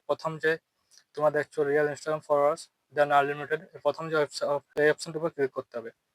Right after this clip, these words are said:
তো এই অপশনটার উপর ক্লিক করার পর তোমাদের যেটা করতে হবে, পেজটা একটু লোডিং যেমন হয় সেরকমভাবে একটু অপেক্ষা করে নেবে তোমরা। তো দেখো আমার পুরো পেজটা এখানে লোডিং হয়ে চলে এসেছে। এখানে লোডিং হয়ে আসার পর দেখো এখানে নিচে দেখো একটা অপশন আছে, Instagram বলে এখানে একটা অপশন আছে। তো এই অপশনটার উপর ক্লিক করবে।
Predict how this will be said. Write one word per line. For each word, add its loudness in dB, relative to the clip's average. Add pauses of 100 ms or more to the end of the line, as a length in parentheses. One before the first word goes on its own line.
(680)
তো -20
এই 8
অপশনটার 0
উপর 2
ক্লিক 0
করার 6
পর -2
তোমাদের 2
যেটা 0
করতে -4
হবে, 0 (360)
পেজটা 0
একটু -14
লোডিং 2 (100)
যেমন -2
হয় 2
সেরকমভাবে -2
একটু -6
অপেক্ষা -2
করে -2
নেবে -4
তোমরা। 0 (580)
তো -14
দেখো -2
আমার -4
পুরো -2
পেজটা 2
এখানে -4
লোডিং -4
হয়ে -12
চলে 0
এসেছে। -12 (480)
এখানে -4 (100)
লোডিং -4
হয়ে 2
আসার -4
পর -2
দেখো -4
এখানে -14
নিচে -14
দেখো -4
একটা -10
অপশন -12
আছে, -8 (420)
Instagram -2
বলে -2
এখানে 0
একটা 2
অপশন -4 (100)
আছে। -14 (520)
তো -18
এই 6
অপশনটার -6
উপর -2
ক্লিক -4
করবে। -2